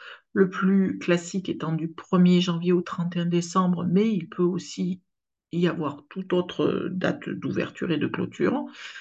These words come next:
en particulier sur l'année scolaire. Vous indiquez le montant des dons perçus en euros ayant fait l'objet d'un reçu fiscal et le nombre de reçus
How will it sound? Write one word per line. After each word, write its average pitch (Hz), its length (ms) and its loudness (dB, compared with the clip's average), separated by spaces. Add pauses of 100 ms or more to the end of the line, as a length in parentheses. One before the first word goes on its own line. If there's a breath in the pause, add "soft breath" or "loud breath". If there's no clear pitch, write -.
(160 loud breath)
en 160 120 2
particulier 170 960 4
sur 175 240 0
l'année 156 240 0
scolaire. 175 520 0 (800 loud breath)
Vous 220 320 2
indiquez 190 760 2
le 190 180 4
montant 202 400 0
des 196 160 2
dons 190 220 0
perçus 196 420 -8
en 202 120 2
euros 190 500 2
ayant 254 340 6
fait 214 300 -4
l'objet 185 360 -2
d'un 165 180 -4
reçu - 280 -12
fiscal 196 680 -4 (160)
et 202 100 6
le 196 140 6
nombre 190 320 4
de 170 100 0
reçus 180 720 -2